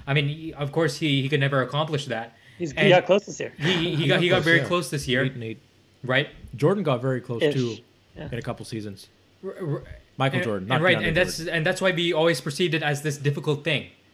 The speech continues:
Speaker 1: right? And now that Russell has accomplished it, I don't wanna take that away from him.
Speaker 3: Yeah.
Speaker 1: Now that we know that,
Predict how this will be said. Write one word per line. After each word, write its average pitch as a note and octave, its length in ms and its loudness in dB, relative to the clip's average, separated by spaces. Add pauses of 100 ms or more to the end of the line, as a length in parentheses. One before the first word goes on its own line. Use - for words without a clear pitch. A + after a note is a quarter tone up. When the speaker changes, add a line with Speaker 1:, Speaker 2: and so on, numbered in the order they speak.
(420)
Speaker 1:
right? D#3 300 2
And D3 140 2
now D#3 120 4
that F3 120 0
Russell D3+ 380 0
has D3+ 180 2
accomplished C#3+ 500 -6
it, A#2 240 -6 (300)
I D3+ 120 2
don't D#3 100 6
wanna D#3 240 0
take D3 320 0
that B2+ 240 0
away A#2+ 240 -2
from G#2 140 -14
him. G2 160 -16 (100)
Speaker 3:
Yeah. A#2 240 -4
Speaker 1:
Now B2+ 220 2
that A#2+ 180 -2
we B2 80 -6
know B2 200 -2
that, A#2 220 -6